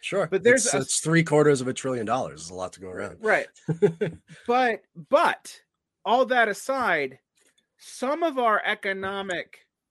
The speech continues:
Speaker 2: a lot of our economic power, um, in a post-commodity money world is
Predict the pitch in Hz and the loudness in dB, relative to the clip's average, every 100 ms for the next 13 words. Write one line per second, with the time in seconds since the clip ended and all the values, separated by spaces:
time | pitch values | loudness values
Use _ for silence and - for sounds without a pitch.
0 | _ _ 180 175 175 247 294 220 180 185 | _ _ -2 0 2 2 2 2 0 -2
1 | 190 185 175 165 - - - 330 403 170 | -4 -6 -6 -6 -12 -14 -4 -2 -2 -2
2 | 117 196 _ _ _ _ _ _ _ _ | -4 -8 _ _ _ _ _ _ _ _
3 | - 151 165 160 180 175 220 214 - 202 | -10 -6 -6 -4 -6 -4 -2 -2 -2 -8
4 | 196 190 190 180 180 180 180 170 190 381 | -4 -4 -2 -4 -6 -6 -6 -6 -6 -4
5 | 349 165 143 151 _ _ _ _ - 190 | -4 -2 -4 -8 _ _ _ _ 0 0
6 | 170 | 0